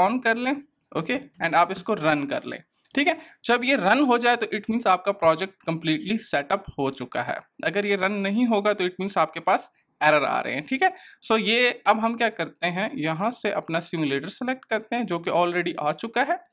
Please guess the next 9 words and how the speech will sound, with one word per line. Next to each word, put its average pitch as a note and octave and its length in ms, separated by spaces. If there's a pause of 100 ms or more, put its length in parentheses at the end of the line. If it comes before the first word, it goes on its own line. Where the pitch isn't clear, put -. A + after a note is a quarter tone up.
(280)
ओके, - 220 (320)
and, E3+ 300
uh, F3 340 (180)
let's F3 300 (320)
hit D3+ 260 (100)
the F3+ 100 (580)
run D3 260
button, - 360 (2500)
yeah, C#3 260